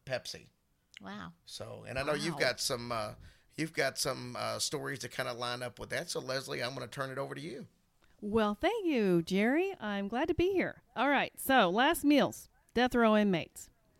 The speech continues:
Speaker 3: I thought they no longer did it anymore, so maybe it's just a Texas thing. <laughs> So, I don't know.
Speaker 2: Hmm.
Speaker 3: I, I was under the impression they don't, they no longer do it. You just get the same slop everybody else gets 'cause you're on death row, you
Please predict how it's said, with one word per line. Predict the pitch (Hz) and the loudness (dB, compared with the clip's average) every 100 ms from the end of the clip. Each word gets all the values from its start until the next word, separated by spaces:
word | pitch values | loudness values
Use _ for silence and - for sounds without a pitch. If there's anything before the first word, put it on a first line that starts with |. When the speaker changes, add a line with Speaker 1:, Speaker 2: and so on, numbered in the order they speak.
| _ - - - - _ _ _ _ | _ -20 -20 -20 -20 _ _ _ _
Speaker 3:
I | 202 214 370 | -4 0 0
thought | - 311 294 | 4 4 6
they | 247 | 4
no | 226 220 | 6 6
longer | 202 196 170 156 | 6 6 4 0
did | 165 190 | -2 0
it | 240 | 2
anymore, | 262 262 262 269 277 285 | 4 6 6 6 4 2
so | 277 233 185 175 165 165 | 0 2 2 2 0 -2
maybe | 175 175 233 262 247 | -4 -4 -2 -2 -2
it's | - | -4
just | - 220 | -4 -4
a | 180 | -4
Texas | - 220 - 302 294 | -2 -4 -2 -4 -4
thing. | - 330 349 359 - | 4 6 8 6 6
<laughs> | - 784 784 807 640 659 381 | 4 6 6 6 4 6 6
So, | - - - - 294 - | 6 10 10 10 6 6
I | 220 262 | 2 2
don't | 311 311 | 4 2
know. | 311 254 220 240 - 185 - | 6 8 6 4 -4 -12 -10
Speaker 2:
Hmm. | 247 240 180 - _ _ 180 - | -6 -6 -8 -16 _ _ -20 -8
Speaker 3:
I, | 180 180 - | -6 -6 -6
I | 165 | -2
was | 196 | 4
under | 269 277 254 | 4 4 2
the | 208 | 2
impression | 185 185 185 | 4 2 0
they | 170 | 0
don't, | 160 - | 0 -2
they | 175 170 | 0 4
no | 160 156 | 4 4
longer | 156 156 | 2 -2
do | 151 147 | -2 -2
it. | - | -2
You | 170 | -4
just | 165 - | -4 -6
get | 160 | -8
the | - | -8
same | - 151 | -4 -4
slop | - 160 143 | -2 -6 -4
everybody | 143 147 - - | -4 -4 -6 -8
else | - - | -10 -10
gets | - - | -12 -6
'cause | - 151 | -4 -2
you're | 147 | -4
on | - | -4
death | 135 - | -8 -6
row, | - | -6
you | - | -6